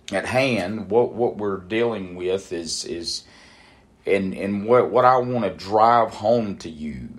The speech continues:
and what I wanna, what I wanna reiter-, reiterate over and over again is my objective and theme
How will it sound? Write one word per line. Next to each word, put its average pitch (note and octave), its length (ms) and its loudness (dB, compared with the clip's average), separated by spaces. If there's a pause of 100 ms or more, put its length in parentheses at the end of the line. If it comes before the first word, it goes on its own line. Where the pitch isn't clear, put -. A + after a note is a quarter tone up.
and E2 300 -6
what G2+ 140 -2
I G#2 80 2
wanna, G#2 340 -2
what F#2+ 220 -6
I - 20 -2
wanna F#2+ 380 -4
reiter-, F#2+ 560 -2
reiterate G2+ 920 0
over G2 300 -2
and G#2 80 -2
over F#2+ 320 -2
again C2 460 -10
is E2 520 -6
my G2 400 0
objective F#2+ 600 -4
and E2+ 240 -14
theme E2 640 -8